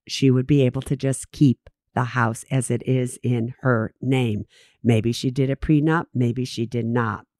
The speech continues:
But here's the thing that I really want to say in this situation. She says that she doesn't know how much her husband makes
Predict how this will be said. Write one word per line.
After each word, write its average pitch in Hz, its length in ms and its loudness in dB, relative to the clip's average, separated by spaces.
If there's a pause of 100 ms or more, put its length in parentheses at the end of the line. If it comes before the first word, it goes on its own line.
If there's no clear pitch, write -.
(440)
But 160 180 4
here's 233 420 6
the 233 120 2
thing 156 520 4
that 147 140 -2
I 135 100 -2
really 139 340 -2
want 131 240 -4
to 127 60 -4
say 120 440 0
in 120 200 -2
this 123 140 -4
situation. 107 920 -4 (800)
She 214 200 4
says 226 460 4
that 196 160 -4
she 202 140 -2
doesn't 190 440 2
know 180 640 0 (300)
how 165 160 4
much 147 260 4
her 143 160 0
husband 127 500 -2
makes 113 460 -2